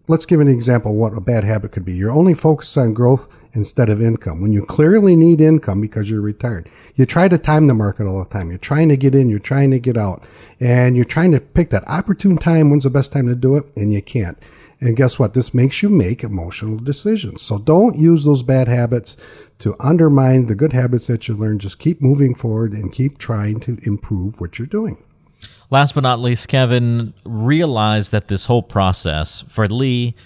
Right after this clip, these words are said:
Speaker 2: for personal training, for retirement, it's all a journey. There, there really aren't any overnight successes.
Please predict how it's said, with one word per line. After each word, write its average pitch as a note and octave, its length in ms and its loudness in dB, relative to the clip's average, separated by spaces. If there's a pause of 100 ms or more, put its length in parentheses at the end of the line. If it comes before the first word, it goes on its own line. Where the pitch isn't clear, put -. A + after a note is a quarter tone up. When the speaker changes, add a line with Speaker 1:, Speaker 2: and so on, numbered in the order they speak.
(280)
Speaker 2:
for G2+ 160 -2
personal F#2+ 400 -2
training, G#2 560 0
for F#2+ 200 -4
retirement, F#2+ 720 -2 (360)
it's - 160 -4
all B2 180 2
a G2 60 -2
journey. C#2+ 400 -8 (160)
There, G#2 220 -2
there G#2+ 240 2
really A#2+ 320 0
aren't G#2 280 -2
any F#2+ 220 -2
overnight F#2 640 -4
successes. - 800 -12